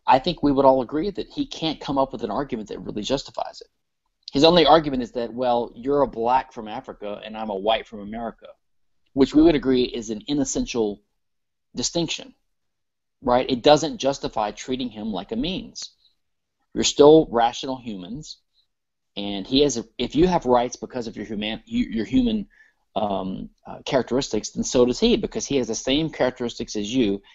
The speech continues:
except for his skin color. But your argument for your own rights doesn't depend upon your skin color. How could it? It's a ri-,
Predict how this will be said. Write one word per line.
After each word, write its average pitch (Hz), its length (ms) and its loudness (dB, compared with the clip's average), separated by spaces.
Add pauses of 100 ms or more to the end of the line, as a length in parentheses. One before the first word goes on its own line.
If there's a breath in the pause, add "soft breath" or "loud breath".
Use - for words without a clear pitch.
(160 soft breath)
except 170 300 2
for 156 80 -2
his 139 120 -2
skin 247 240 4
color. - 380 -6 (1040)
But 143 280 4
your 147 220 8
argument 165 420 2
for 147 100 -6
your 135 220 0
own 135 200 -4
rights 139 340 -4
doesn't 123 300 -8
depend 120 280 -6
upon 107 220 -8
your 87 80 -10
skin - 260 -6
color. 156 320 -4
How 143 160 0
could - 240 -6
it? - 140 -10
It's 107 100 -12
a 120 60 -2
ri-, 120 180 -2